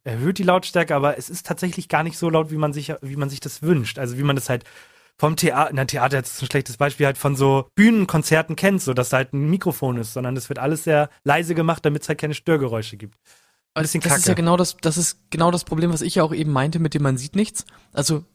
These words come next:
Speaker 2: dieses, das, es wird ja offensichtlich nicht für euch produziert, sondern fürs Fernsehen, so,
Speaker 1: Ja,
Speaker 2: ne?
Speaker 1: genau,
Speaker 2: Und,
Speaker 1: genau.
Speaker 2: und ihr seid, ihr dürft halt dabei sein, aber ob ihr was
Speaker 1: Genau.
Speaker 2: versteht oder nicht, das ist denen ja völlig egal.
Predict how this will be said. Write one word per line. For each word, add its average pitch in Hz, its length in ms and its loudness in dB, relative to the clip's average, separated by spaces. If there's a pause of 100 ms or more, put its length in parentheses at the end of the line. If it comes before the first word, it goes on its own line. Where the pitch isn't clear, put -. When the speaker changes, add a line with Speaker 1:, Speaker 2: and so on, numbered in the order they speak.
(100)
Speaker 2:
dieses, 156 320 0
das, - 240 -2 (400)
es 147 160 -2
wird 190 120 2
ja - 80 4
offensichtlich 190 520 2
nicht 214 180 4
für 180 120 6
euch 185 220 2
produziert, 175 480 0
sondern 151 260 0
fürs - 220 -4
Fernsehen, 160 420 2
so, 123 100 -2
Speaker 1:
Ja, 190 100 6
Speaker 2:
ne? 254 60 4
Speaker 1:
genau, 226 220 2
Speaker 2:
Und, 110 200 -10
Speaker 1:
genau. 160 200 6
Speaker 2:
und 165 120 2
ihr 190 140 6
seid, 160 320 6
ihr 160 140 2
dürft 180 220 6
halt 147 140 4
dabei 143 260 6
sein, 127 240 4
aber 123 180 2
ob 143 140 -4
ihr 139 100 -2
was 127 160 -4
Speaker 1:
Genau. 220 120 4
Speaker 2:
versteht 175 260 4
oder 143 160 2
nicht, - 180 2
das 147 160 2
ist - 240 -4
denen 160 140 0
ja 147 80 2
völlig 131 280 -4
egal. 131 300 -8